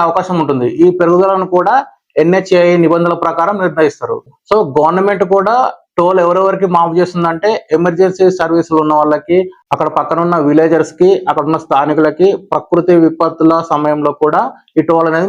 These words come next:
మాఫీ చేయవచ్చు. And నెక్స్ట్, భవిష్యత్తులో కూడా టోల్ గేట్ వ్యవస్థ చాలా మార్పులు వచ్చే అవకాశం ఉంది.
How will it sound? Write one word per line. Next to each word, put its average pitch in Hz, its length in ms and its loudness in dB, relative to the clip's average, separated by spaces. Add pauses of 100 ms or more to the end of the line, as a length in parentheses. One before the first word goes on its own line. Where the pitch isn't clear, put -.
మాఫీ 170 260 0
చేయవచ్చు. 120 400 0 (320)
And 165 140 0
నెక్స్ట్, 180 180 -4 (100)
భవిష్యత్తులో 190 520 2
కూడా 196 160 2 (220)
టోల్ 175 200 2
గేట్ 190 180 2
వ్యవస్థ 185 220 0 (220)
చాలా 175 240 2 (100)
మార్పులు 165 380 2
వచ్చే 165 240 -2
అవకాశం 156 360 -2 (120)
ఉంది. 120 160 -2